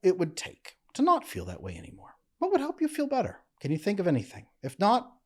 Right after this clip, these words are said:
I, I got a couple solutions. All right, well, let's try this. Wait, wait, okay, you, we both think this might work. Let's give it a shot. Why don't we try that for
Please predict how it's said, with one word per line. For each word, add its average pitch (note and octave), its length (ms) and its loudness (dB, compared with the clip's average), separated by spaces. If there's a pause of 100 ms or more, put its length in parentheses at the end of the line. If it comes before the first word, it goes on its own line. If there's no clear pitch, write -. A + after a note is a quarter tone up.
(140)
I, C4+ 220 0
I A#3+ 40 8
got A3 160 8
a G3 40 6
couple C3 240 -2
solutions. - 640 -12 (420)
All A#3+ 80 -2
right, - 180 -2
well, G#3 180 4
let's D4 180 0
try - 200 2
this. - 340 0
Wait, D4+ 160 -4
wait, C#4 120 -4 (100)
okay, - 300 -2
you, F#3 240 0
we A3+ 140 4
both A#3+ 260 8
think A#3 200 0
this G3+ 220 0
might D3 160 0
work. F#2+ 280 -12 (680)
Let's F#4 140 -4
give D#4+ 160 2
it C#4+ 40 4
a A3+ 40 4
shot. - 280 -2 (520)
Why G#3 100 0
don't D4+ 100 4
we C#4+ 60 6
try D#3+ 240 6
that E3+ 260 2
for F3 380 0